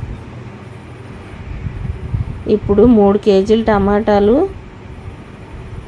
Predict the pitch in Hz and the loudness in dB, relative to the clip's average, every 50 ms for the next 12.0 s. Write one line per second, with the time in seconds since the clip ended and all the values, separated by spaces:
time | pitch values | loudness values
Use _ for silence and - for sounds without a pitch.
0 | - - - - - - - 202 202 196 208 214 214 220 220 220 220 196 196 190 | -14 -14 -14 -12 -6 -2 2 4 4 6 6 8 8 6 6 6 4 4 4 4
1 | 190 190 190 185 196 - 214 262 359 392 381 - - - - - - - - - | 4 4 2 2 2 4 4 4 4 2 0 -6 -16 -18 -18 -18 -18 -18 -16 -16
2 | - - - - - 208 214 214 214 214 202 180 180 190 196 - 208 202 202 202 | -16 -16 -10 -4 -2 0 2 2 4 4 4 4 4 2 2 2 4 4 6 4
3 | 190 214 208 - 190 190 196 214 - - - - 190 202 202 226 254 262 240 214 | 4 2 2 2 2 4 2 2 -2 -4 -2 2 4 4 6 6 6 6 4 4
4 | 196 185 202 - 196 185 185 180 190 196 190 185 185 - 208 208 208 190 190 190 | 2 2 0 0 0 0 0 0 0 0 2 2 2 0 2 2 2 4 2 2
5 | 185 - - 208 196 190 190 196 196 233 277 262 - 208 190 180 180 185 185 202 | 0 0 0 0 2 2 4 4 4 4 4 4 2 0 0 0 0 -2 -2 0
6 | 208 190 190 190 214 269 330 - - - - - - - - - - - - - | 0 0 2 2 2 2 0 -2 -6 -12 -18 -18 -18 -18 -20 -20 -20 -20 -20 -20
7 | - - 233 208 196 190 196 196 202 214 214 - 202 202 202 208 226 - 226 196 | -4 2 4 4 6 6 6 6 6 6 4 4 4 4 4 2 2 2 2 2
8 | 190 196 208 - - - 190 202 226 262 359 440 415 - - 214 202 185 175 180 | 2 2 0 -2 -4 0 2 4 4 4 4 4 2 2 -2 -2 0 2 2 2
9 | 190 190 - 185 175 180 208 208 190 190 185 196 - - - 190 208 208 202 180 | 2 0 0 2 2 2 2 2 2 2 2 0 0 -2 -2 0 2 2 2 2
10 | 175 175 175 190 185 180 190 185 - - 185 180 180 180 202 202 190 185 180 196 | 2 0 0 0 -2 -2 -2 -4 -6 -4 -2 0 0 0 0 0 -2 0 0 0
11 | 240 302 370 370 - - - - - - - - - - 214 208 - 202 202 226 | 0 0 0 -4 -8 -14 -16 -16 -14 -14 -12 -8 -4 -2 -2 0 4 4 4 6